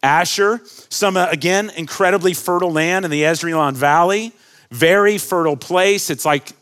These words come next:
Napa Valley of Israel, or it's the Highland Park of Israel, whichever one you wanna go. They were the ones who were gonna export some of the choicest foods in all of Israel. Asher's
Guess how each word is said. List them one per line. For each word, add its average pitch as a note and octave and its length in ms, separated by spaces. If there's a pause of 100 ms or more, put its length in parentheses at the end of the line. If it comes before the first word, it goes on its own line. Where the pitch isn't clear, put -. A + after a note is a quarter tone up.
Napa E3 460
Valley F#3 580 (220)
of C#3 180
Israel, F#3+ 720
or C#3 240
it's C#3 140
the D3 120
Highland E3 440
Park C3 400
of C3+ 180
Israel, A#2 320
whichever E3+ 320
one F3 160
you E3+ 80
wanna D#3 180
go. A#2+ 280 (600)
They E3+ 260
were B3 180
the A#3+ 80
ones G3+ 640
who F#3+ 120
were F#3 120
gonna E3+ 200
export F3 640
some D#3+ 220
of C#3 60
the C3 80
choicest F#3 840
foods G#2+ 760 (440)
in A#2+ 160
all C3+ 320
of A#2 80
Israel. G#2 480 (340)
Asher's F3+ 840